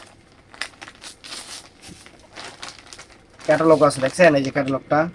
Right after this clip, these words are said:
এই যে দেখেন, বাচ্চাদের কিরকম আসবে, এই যে ক্যাটালগ দেখেন। ক্যাটালগ দেখাই না, সময় নাই দেখে। এই যে ফ্রেন্ডস,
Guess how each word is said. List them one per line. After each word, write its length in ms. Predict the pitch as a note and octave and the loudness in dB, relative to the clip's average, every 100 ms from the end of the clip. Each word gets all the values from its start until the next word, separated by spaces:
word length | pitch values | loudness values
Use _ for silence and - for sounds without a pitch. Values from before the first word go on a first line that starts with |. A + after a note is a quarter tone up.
| - - C3 | -14 -16 -10
এই 60 | C3 | -8
যে 40 | - | -10
দেখেন, 180 | A#3 - - - - - - - - - - B2+ | -12 -14 -14 -18 -20 -20 -20 -20 -20 -20 -12 2
বাচ্চাদের 420 | C#3+ D3+ D#3+ D3 C3+ | 4 4 4 4 4
কিরকম 300 | E3 D#3 E3+ D#3 | 2 2 4 4
আসবে, 160 | B2+ C#3 | 2 -2
এই 40 | C3 | -2
যে 60 | B2+ | -4
ক্যাটালগ 280 | A#2+ G#2+ F#2+ | -6 -6 -12
দেখেন। 180 | G2+ - - - - _ _ - _ _ _ _ _ _ _ _ _ _ - _ _ - - - - _ _ _ _ - - | -14 -18 -20 -20 -20 _ _ -20 _ _ _ _ _ _ _ _ _ _ -20 _ _ -20 -20 -20 -20 _ _ _ _ -20 -4
ক্যাটালগ 280 | D3 C#3+ D3+ C#3 | 2 4 6 8
দেখাই 220 | D#3 C#3+ A#2+ | 8 6 -2
না, 60 | G#2+ | -6
সময় 260 | C#3+ D3 D#3+ | 0 4 4
নাই 100 | B2+ A2+ | 2 -2
দেখে। 220 | A2+ - - - - - - - - - - - - - - - - _ _ - - - - - - _ _ _ - - - _ - _ _ - - - - - - - - - - - - - - _ _ _ D4 | -8 -10 -20 -20 -20 -20 -20 -20 -20 -20 -20 -20 -20 -20 -20 -20 -20 _ _ -20 -20 -20 -20 -20 -20 _ _ _ -20 -20 -20 _ -20 _ _ -20 -20 -20 -20 -20 -20 -20 -20 -20 -20 -20 -20 -20 -20 _ _ _ -6
এই 80 | C#4+ C4+ | -4 -6
যে 60 | C4 | -10
ফ্রেন্ডস, 300 | C#4+ C4 - | -12 -10 -6